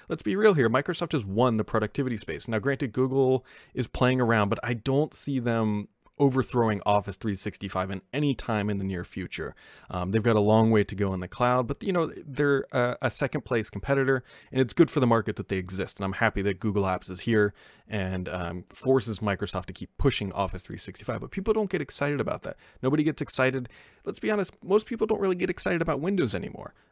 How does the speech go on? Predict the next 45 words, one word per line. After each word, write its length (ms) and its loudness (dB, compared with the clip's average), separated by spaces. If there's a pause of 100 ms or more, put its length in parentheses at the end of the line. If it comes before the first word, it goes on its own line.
(120)
Um, 300 0
it's 160 0
great. 340 2
I 120 2
love 480 2
Windows 260 -2
ten. 220 -4
It 100 -6
is 80 -4
by 160 -8
far 220 0
the 100 -2
best 420 -6
Windows 400 0
operating 440 0
system 400 -6
I 140 2
have 140 0
ever 220 -2
used. 340 -2
I'm 200 -6
very 240 0
happy 280 -2
with 200 -2
it 160 -2
on 480 -4 (100)
just 220 -10
about 160 -2
every 160 -2
single 300 -8
day. 380 0 (400)
I'm 220 -2
still 240 -2
running 300 2
R 160 4
S 140 -2
three. 220 -4
I'll 140 2
be 200 -2
up 220 -2
on 140 -6
R 180 0
S 120 -4
four 240 0
soon. 360 -2